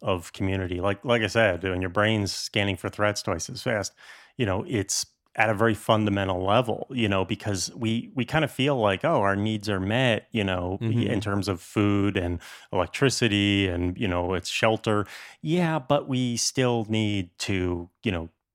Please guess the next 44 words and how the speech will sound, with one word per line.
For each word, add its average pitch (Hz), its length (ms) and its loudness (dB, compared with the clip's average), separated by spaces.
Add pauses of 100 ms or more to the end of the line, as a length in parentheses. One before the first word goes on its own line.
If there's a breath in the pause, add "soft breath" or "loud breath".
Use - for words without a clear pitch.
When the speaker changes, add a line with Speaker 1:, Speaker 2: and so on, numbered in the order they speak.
(100)
Speaker 1:
care 107 220 0
for 101 160 0
others 92 260 0
and 87 100 -4
have 92 160 -4
others 92 360 -2
care 95 240 -2
for 151 180 -4
us. 175 220 -2
I 104 60 -2
think 95 180 -6
the - 60 -6
best 95 260 -4
example 101 480 -6
is 98 80 -12
probably 95 320 -4
from 90 240 -8
parenting 113 640 -4
because, - 320 -4
Speaker 2:
Right. 78 100 -2 (300 loud breath)
Speaker 1:
you 143 80 4
know, 113 80 4
your, 104 240 -2 (120)
your, 104 380 -4
your 110 140 0
kids 120 240 0
have 160 100 0
plenty 101 260 2
of 92 100 -4
food, 107 400 0
but, 175 200 -2
but 175 160 -8
you 165 100 0
still 147 520 -2
wanna 120 420 0
provide 107 500 -2
for - 120 -12 (100)
them. - 140 -16
You 139 120 -4
still 135 220 -4
have 123 220 -4
this 110 260 -4
need, 107 500 0
this 98 220 -4